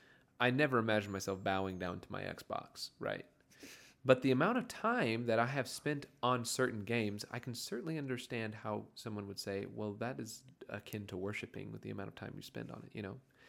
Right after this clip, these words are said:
And so I think we have to ask ourselves, not just, like, why we do these things every day, but, but why do I believe that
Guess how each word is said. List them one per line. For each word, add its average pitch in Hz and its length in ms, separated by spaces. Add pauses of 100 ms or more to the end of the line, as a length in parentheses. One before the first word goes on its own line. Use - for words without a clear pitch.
(680)
And 131 160
so 123 460 (640)
I 175 80
think 175 180
we 156 100
have 127 160
to - 140
ask 123 280
ourselves, 104 640
not 123 260
just, 113 220
like, 101 160
why 104 200
we 107 100
do 104 160
these 98 180
things 98 200
every 92 180
day, 101 200
but, 101 260 (100)
but - 180
why 98 240
do 113 180
I 101 100
believe 98 480 (840)
that 92 220